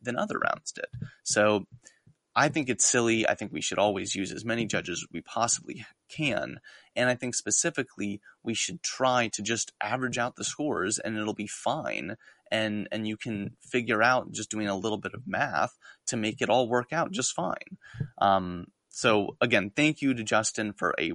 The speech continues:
wonderful, amazing tournament. Uh, I hope that we can take lessons from that. Um, and again, congratulations to my students. They did an amazing,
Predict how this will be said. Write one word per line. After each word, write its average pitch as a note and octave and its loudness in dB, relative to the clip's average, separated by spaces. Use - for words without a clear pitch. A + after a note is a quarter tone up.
wonderful, A2+ 0
amazing G#2+ -4
tournament. G2 -4
Uh, - 2
I F2+ 0
hope A#2+ -2
that F2 -6
we G2+ -4
can G#2+ -8
take - -8
lessons G#2+ 0
from G2+ -4
that. G2 2
Um, C2+ -4
and B2 2
again, A2 0
congratulations G2 -2
to - -12
my - -4
students. D#2+ -8
They F2 -4
did C#2 -6
an C2+ -6
amazing, G2 -4